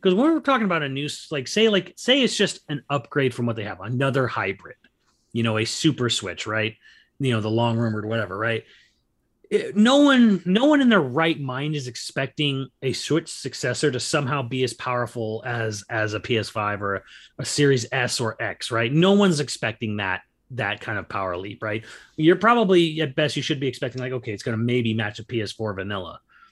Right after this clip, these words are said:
maybe a P S four Pro, unlikely, whatever. Um, I know the rumors talk about D L S S and, and four K, but my point is, is that a, a straight up successor to the Switch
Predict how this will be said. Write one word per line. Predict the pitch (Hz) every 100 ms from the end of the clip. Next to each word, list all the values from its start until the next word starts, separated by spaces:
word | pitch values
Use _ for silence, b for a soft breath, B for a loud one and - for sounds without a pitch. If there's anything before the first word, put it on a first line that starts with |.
| _
maybe | 170 233 220 151
a | 127
P | 135
S | 123
four | 131 113
Pro, | - 120 92 98 147 165
unlikely, | 180 165 139 101 90 - 127
whatever. | 147 101 - 87 b b b b
Um, | 143 123 113 113
I | 156
know | 156
the | 143
rumors | 131 123
talk | - 113
about | 117 107 107 117
D | 120 117
L | 104 104
S | 95 104
S | 98 98 117
and, | 101 92 98
and | 107 98
four | 123 104
K, | - 101
but | 104 - B B B B B _ _ _ _ _ _ -
my | 160 147
point | 147 202 190
is, | 175 139
is | 143
that | 131 123 - _ _ _ _
a, | 147
a | 135 123 127 117 113
straight | 110 - 185 185
up | 175
successor | 165 - - 185 - 147
to | 120 135
the | 120
Switch | - 117 104 - -